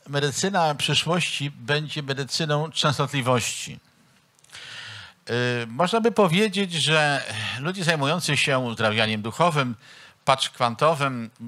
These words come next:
bi-, bi-, bioenergoterapią i tak dalej, i tak dalej, różnymi energetycznymi, ym, terapiami od wieków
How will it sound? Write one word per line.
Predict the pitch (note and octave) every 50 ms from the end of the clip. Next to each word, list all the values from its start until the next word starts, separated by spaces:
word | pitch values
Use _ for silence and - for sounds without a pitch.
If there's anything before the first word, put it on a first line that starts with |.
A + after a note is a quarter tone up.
| A2 _
bi-, | F#2+ F#2 G#2 A#2 A#2+
bi-, | A#2 G#2 A2 A2
bioenergoterapią | F#2+ G#2+ A#2+ A#2 A#2 A2+ A#2 A#2 A2+ A#2 A2 - C3+ D3 E3 D#3+ D3 D3+ D3
i | - D3
tak | - C#3 B2 A2+
dalej, | G2+ C3+ C#3 C#3+ C3+
i | A2
tak | - A2+ G#2+ A2
dalej, | G2+ G2+ F#2+ A2 B2 A#2+
różnymi | B2+ A#2 G#2+ D3 D#3 D3 C#3+ C#3
energetycznymi, | C3 B2+ B2 A#2+ A2 A#2+ A2+ - B2+ - - - G#3 G#3+ E3+ C3+ A#2+ - - - - - - - - - - - _ - - A2+ A#2 A2+ A2+ A2 G#2+ G#2+ G#2+ G#2+ A2 G#2+
ym, | G#2+ A2 A2 G#2+ G#2+ G#2+ G#2 G#2 - _
terapiami | C3+ B2+ A#2+ A#2+ - - C3+ A#2 G#2 G#2 A2+ B2 D3+ E3+ F3+ F3 D#3 - - - - - - - - - - - _
od | F3+ E3+ D3
wieków | E3 G#3+ G#3+ - E3+ D3+ B2 - -